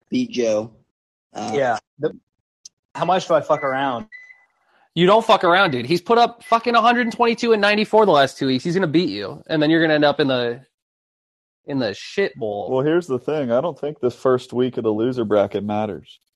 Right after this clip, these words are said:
Speaker 3: No, it actually doesn't. I don't think it just, it just,
Speaker 1: Doesn't.
Speaker 3: well, it kinda, I think it places you for the next one, but the next one's the one that actually matters for who plays in the last place game and who doesn't. So
Speaker 4: Yeah,
Speaker 3: if you,
Speaker 4: whoever
Speaker 3: e-, even
Speaker 4: loses
Speaker 3: if you
Speaker 4: their
Speaker 3: lose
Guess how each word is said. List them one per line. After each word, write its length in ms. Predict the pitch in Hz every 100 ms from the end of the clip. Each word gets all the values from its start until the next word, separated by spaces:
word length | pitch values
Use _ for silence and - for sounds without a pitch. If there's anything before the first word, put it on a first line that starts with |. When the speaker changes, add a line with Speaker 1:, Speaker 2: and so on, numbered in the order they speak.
| _ _ _ _ _
Speaker 3:
No, 200 | 139 131
it 100 | 131
actually 280 | 147 156 131
doesn't. 360 | 104 107 104 -
I 100 | 110
don't 160 | 104
think 240 | 110 101 -
it 120 | 147
just, 260 | 165 160 175
it 160 | 170
just, 220 | 165 196 -
Speaker 1:
Doesn't. 160 | - -
Speaker 3:
well, 220 | 165 180
it 100 | 180
kinda, 300 | - 196 196
I 80 | 170
think 140 | 180 190
it 220 | 139 _
places 360 | 165 151 147 143
you 80 |
for 120 | 139 131
the 80 |
next 240 | 127 131 135
one, 80 | 127
but 100 | 120
the 80 |
next 220 | 135 143 143
one's 160 | 123
the 60 | 117
one 120 | 113
that 100 | 113
actually 340 | 113 113 110
matters 420 | 107 107 107 110 -
for 260 | 113 104
who 120 | - 127
plays 320 | 123 113 110
in 40 |
the 80 | 110
last 280 | 110 110 -
place 240 | 110 107
game 240 | 113 107 107
and 120 | 104
who 100 | 113
doesn't. 360 | 101 92 98 - _ _ _ _ _ _ _ _ _ _ _ _ _ _ _ _
So 360 | 127 117 113
Speaker 4:
Yeah, 80 | 113
Speaker 3:
if 60 | 127
you, 60 | 139
Speaker 4:
whoever 160 | 165
Speaker 3:
e-, 80 | -
even 60 | 123
Speaker 4:
loses 240 | 214 226
Speaker 3:
if 100 | 165
you 80 | 180
Speaker 4:
their 80 |
Speaker 3:
lose 80 | 160